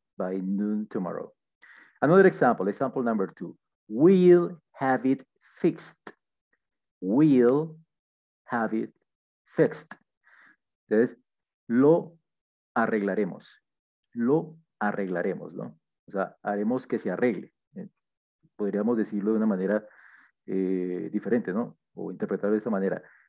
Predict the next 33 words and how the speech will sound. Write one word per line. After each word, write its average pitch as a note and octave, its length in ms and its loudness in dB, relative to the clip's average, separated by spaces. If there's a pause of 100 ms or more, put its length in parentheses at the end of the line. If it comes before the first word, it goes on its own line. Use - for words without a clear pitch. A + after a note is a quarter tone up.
(140)
Lo G#2+ 180 0
haremos A2 420 0
que - 160 -6
se G#2+ 120 -4
arregle, F2 340 -6
¿no? - 180 -14 (200)
Es, - 260 -14
sería G2+ 260 0
como A#2 220 -4
ese B2 220 -2
el, A#2+ 80 -2
el F#2+ 180 -2
literal, F2+ 500 -4
¿no? G#2 140 -10
Pero, A2+ 240 0
pues, B2 400 -4
interpretado A2 760 -2 (480)
más A2+ 600 -4 (460)
familiarmente A#2+ 880 0
para G#2+ 200 -2
nosotros, A2+ 360 -6
que G2 80 -6
sea G2+ 140 -2
como G#2+ 240 -4
más, G2 340 -4
eh, G#2 460 -4 (460)
sí, F3 140 -4
que, G2 160 -4
que - 80 -6
nosotros G2+ 260 -6
podamos G#2 240 0
entenderlo G#2 400 -4
mejor, A#2 360 -2